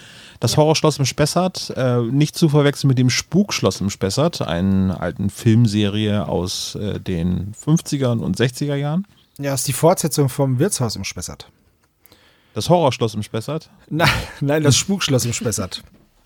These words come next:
Speaker 1: Genau, mit Lilo von der Sesamstraße, also Lieselotte Pulver.
Speaker 3: Ja.
Speaker 1: Ja, äh, habt ihr euch das Schloss so vorgestellt,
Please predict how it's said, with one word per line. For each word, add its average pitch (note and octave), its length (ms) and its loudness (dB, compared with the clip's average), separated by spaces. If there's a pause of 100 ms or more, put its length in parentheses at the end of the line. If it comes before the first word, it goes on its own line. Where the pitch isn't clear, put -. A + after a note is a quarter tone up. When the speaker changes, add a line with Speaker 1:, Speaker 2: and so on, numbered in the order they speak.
(500)
Speaker 1:
Genau, A2 240 4
mit A2+ 220 2
Lilo C3+ 400 4
von A2+ 160 0
der A2 80 2
Sesamstraße, F#2+ 840 -2 (120)
also F#2+ 160 -8
Lieselotte G2+ 460 -4
Pulver. F#2 480 -6 (960)
Speaker 3:
Ja. B2 200 -6 (420)
Speaker 1:
Ja, A2+ 260 2
äh, A#2+ 260 6
habt C#3+ 160 2
ihr F3 60 8
euch E3 60 2
das E3 100 2
Schloss D#3+ 220 2
so E3 80 4
vorgestellt, E3+ 720 0